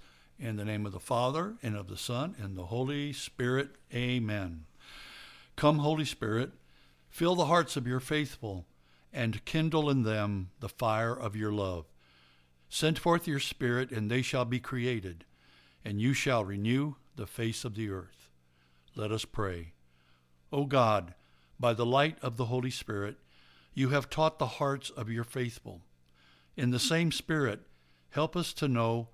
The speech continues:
what is truly right, and always rejoice in your consolation. We ask this through Christ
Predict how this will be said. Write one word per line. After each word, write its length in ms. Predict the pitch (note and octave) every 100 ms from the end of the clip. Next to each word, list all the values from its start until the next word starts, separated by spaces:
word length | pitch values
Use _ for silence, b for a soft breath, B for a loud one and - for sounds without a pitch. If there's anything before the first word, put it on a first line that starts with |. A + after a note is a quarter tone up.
| b b
what 180 | A#2+
is 120 | A2 -
truly 380 | - C3+ C3
right, 480 | B2 A#2 A2+ F#2+ - - b b b -
and 160 | A#2+
always 640 | - C#3 D3 C3 A2+ G2 -
rejoice 680 | A2 F2+ A2+ G#2+ G2 - -
in 140 | A#2
your 120 | A2 G#2
consolation. 1000 | - A2+ - G#2+ G#2+ F#2+ - F#2 E2+ - _ - b b b
We 220 | C#3 B2+ C3
ask 340 | C#3 - -
this 540 | A#2 B2+ G#2+ F#2 - - b b b
through 180 | B2 A2
Christ 600 | - C3 A#2+ B2 -